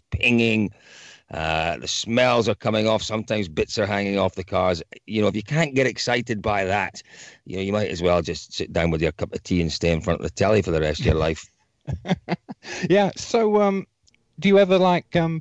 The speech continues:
Speaker 2: feel like y-, you're, you're intruding? If anybody's had, like, a
Speaker 1: Yeah.
Speaker 2: bad, a bad run or something like that?
Speaker 1: Yeah, you, you know what? You, you have to show a little bit of,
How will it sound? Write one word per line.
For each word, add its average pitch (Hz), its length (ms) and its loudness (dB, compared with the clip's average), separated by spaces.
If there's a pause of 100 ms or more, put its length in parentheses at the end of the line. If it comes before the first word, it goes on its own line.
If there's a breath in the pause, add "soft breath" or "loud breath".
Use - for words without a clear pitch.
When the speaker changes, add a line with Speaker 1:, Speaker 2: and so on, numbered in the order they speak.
(200)
Speaker 2:
feel 185 220 6
like 156 340 0
y-, 151 100 0
you're, 147 220 2
you're 147 180 4
intruding? 135 580 2
If - 200 0
anybody's 151 420 2
had, 143 220 0
like, 123 220 0
a 107 60 2
Speaker 1:
Yeah. - 160 -2
Speaker 2:
bad, 113 520 -2 (200 soft breath)
a 110 80 -4
bad 123 300 -2 (160)
run 107 380 2
or 92 160 -4
something 101 360 -8
like 98 260 -2
that? 80 400 -4 (560)
Speaker 1:
Yeah, 147 180 4
you, 151 140 4
you 147 200 2
know 185 100 6
what? 107 180 4
You, 104 100 0
you 120 220 -2
have 143 160 2
to 143 80 0
show 127 260 4
a 113 40 6
little 110 280 2
bit 95 200 0
of, 87 240 -2